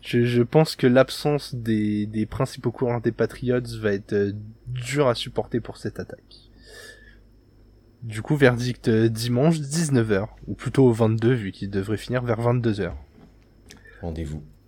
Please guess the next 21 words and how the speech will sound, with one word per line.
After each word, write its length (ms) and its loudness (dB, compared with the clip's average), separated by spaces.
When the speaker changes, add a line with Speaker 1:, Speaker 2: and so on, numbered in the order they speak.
Speaker 2:
Et 80 -8
prêt. 160 -2
Speaker 1:
Rendez-vous, 420 -2
exactement. 760 -2
On 80 2
passe 200 8
justement 640 8
au, 440 2
au, 220 2
aux 100 0
quatre 320 4
matchs 320 2
de 140 0
vingt-deux 560 2
heures. 320 2
Et 140 0
le 160 2
premier 360 4
de 80 -4
la 120 8
liste 640 -4